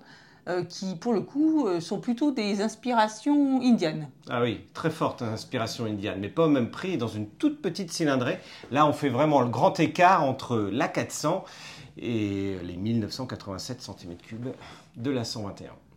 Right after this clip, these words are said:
Speaker 1: Et puis, nouvelle rubrique, euh, ben, on déniche quelques petites vidéos sur le web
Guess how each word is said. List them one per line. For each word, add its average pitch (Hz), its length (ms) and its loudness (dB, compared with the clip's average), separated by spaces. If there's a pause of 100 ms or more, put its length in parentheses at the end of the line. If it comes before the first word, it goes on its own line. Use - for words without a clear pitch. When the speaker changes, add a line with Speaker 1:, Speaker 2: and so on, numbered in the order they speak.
(180)
Speaker 1:
Et 220 100 -4
puis, 220 140 0
nouvelle 226 280 6
rubrique, 196 500 -2
euh, 190 320 0
ben, 170 180 2
on 170 460 -6
déniche 214 760 0
quelques 202 300 -6
petites 226 240 -4
vidéos 185 340 -4
sur 202 200 -8
le 175 80 -4
web 180 340 -4